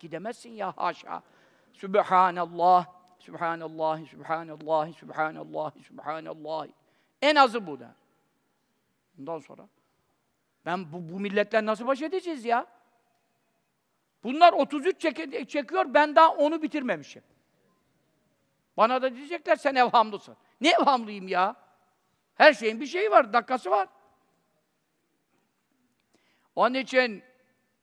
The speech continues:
niyetlerinizi tasih edin. İşin başı niyet. Bütün ameller niyetlere bağlıdır. Bu hadis-i şerifi yedi yüz muhaddis rivayet etmiş.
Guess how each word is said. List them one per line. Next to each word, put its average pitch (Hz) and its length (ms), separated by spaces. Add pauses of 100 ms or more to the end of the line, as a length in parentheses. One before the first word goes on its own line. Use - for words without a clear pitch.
(200)
niyetlerinizi 254 840
tasih 254 580
edin. 220 440 (880)
İşin 277 360
başı 285 320
niyet. 311 360 (1500)
Bütün 214 380
ameller 311 560
niyetlere 302 560
bağlıdır. 233 460 (480)
Bu 269 120
hadis-i 294 300
şerifi 285 460 (280)
yedi 240 360
yüz 311 220
muhaddis 269 560
rivayet 240 360
etmiş. - 360